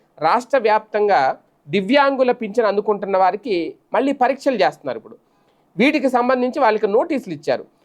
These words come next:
ప్రభుత్వ ఆసుపత్రుల్లో దివ్యాంగత్వాన్ని నిరూపించుకోవాలి అని, పర్సంటేజీ ప్రకారం సర్టిఫికెట్ తీసుకోవాలి అనేది ప్రభుత్వం ఒక షరతు పెట్టింది. దీనిలో తేడా వస్తే పింఛన్ నిలిపేస్తాము అని కూడా నోటీసుల్లో స్పష్టం చేసింది.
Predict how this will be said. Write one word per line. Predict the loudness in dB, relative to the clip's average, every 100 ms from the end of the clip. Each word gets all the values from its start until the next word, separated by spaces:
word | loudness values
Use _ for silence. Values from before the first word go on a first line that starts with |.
| _ _
ప్రభుత్వ | 2 2 0 2
ఆసుపత్రుల్లో | 2 0 -2 -2 0 0 0
దివ్యాంగత్వాన్ని | -2 0 2 2 2 0 -2 -2 0
నిరూపించుకోవాలి | 0 -2 -2 -8 0 2 4 2 0
అని, | -2 -4 _ _ _ 0
పర్సంటేజీ | 2 2 2 2 2
ప్రకారం | 0 -2 2 0 0
సర్టిఫికెట్ | -4 -2 -2 -2 -2
తీసుకోవాలి | -8 -2 2 4 4 2
అనేది | 2 -2
ప్రభుత్వం | -2 -2 -2 0 -4
ఒక |
షరతు | 0 -2 -2 -4
పెట్టింది. | -4 -6 -18 _ _ _ _
దీనిలో | 0 2 4 2
తేడా | 4 2 4
వస్తే | 2 0 -6
పింఛన్ | -6 -6 0 0
నిలిపేస్తాము | 0 0 0 0 -2 0 2
అని | 0
కూడా | 2 2
నోటీసుల్లో | 2 0 -2 -4 -4 -4
స్పష్టం | -2 -4 -4 -6
చేసింది. | -8 -14